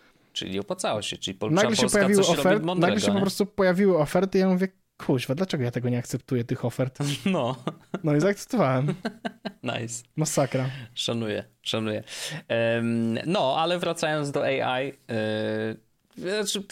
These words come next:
Speaker 1: wiesz, to znowu, tak, to jest jak N F T trochę, tylko że ma trochę więcej,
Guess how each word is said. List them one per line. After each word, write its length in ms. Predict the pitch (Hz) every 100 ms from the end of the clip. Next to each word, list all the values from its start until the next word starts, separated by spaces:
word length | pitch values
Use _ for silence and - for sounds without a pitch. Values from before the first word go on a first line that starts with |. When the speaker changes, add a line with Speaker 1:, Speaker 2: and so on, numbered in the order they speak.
| -
Speaker 1:
wiesz, 220 | 202 180
to 100 | 202 196
znowu, 400 | - - 208 160
tak, 460 | 156 _ 220 185 - _
to 160 | 196 202
jest 200 | 196 -
jak 160 | 190
N 80 | 185
F 140 | 170
T 180 | - 120
trochę, 340 | 117 101 104 107
tylko 200 | - 180
że 140 | 185
ma 200 | 180 170
trochę 280 | 165 165 165
więcej, 560 | 165 156 151 139 139